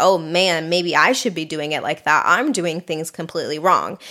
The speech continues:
And I think that is probably, um, why this listener question, she felt as if she's really confused. She thought balance was good and she's not sure if she's doing the things right because, um,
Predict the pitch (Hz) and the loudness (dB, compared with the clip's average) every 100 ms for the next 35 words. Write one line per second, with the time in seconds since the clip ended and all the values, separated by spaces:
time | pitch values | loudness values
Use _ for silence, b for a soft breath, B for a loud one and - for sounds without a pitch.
0 | B - 185 208 214 180 170 175 - 180 | B -4 -2 0 4 4 4 0 0 0
1 | 170 165 170 165 156 - 156 135 196 - | 0 0 -2 -2 -2 0 0 0 -8 -10
2 | 175 180 160 160 165 151 165 165 160 - | 2 4 6 6 4 0 -2 -4 -2 -2
3 | 170 - 170 - 285 - 202 208 180 - | -4 -2 -2 2 2 2 -4 -4 -4 2
4 | 165 - 170 170 160 156 B B B - | 4 4 0 2 0 -2 B B B -6
5 | - 180 170 180 165 165 165 - 262 262 | -2 -2 0 2 0 -2 -8 -4 0 2
6 | 254 254 - 165 160 156 - 156 160 170 | 2 0 -4 -6 -2 -2 2 2 2 -2
7 | 170 165 - 220 208 202 196 147 175 185 | -8 -4 2 6 8 6 6 2 0 -2
8 | 185 170 170 - 220 190 185 196 170 180 | 0 0 0 -2 2 2 0 -6 -4 -2
9 | 170 170 165 - - _ _ - 185 175 | 0 0 -4 -6 -12 _ _ 0 0 0
10 | 170 165 165 185 415 480 - 208 190 175 | -4 -2 2 4 4 2 0 -8 0 2
11 | 165 160 - 170 160 143 156 | 2 0 -2 0 0 0 -6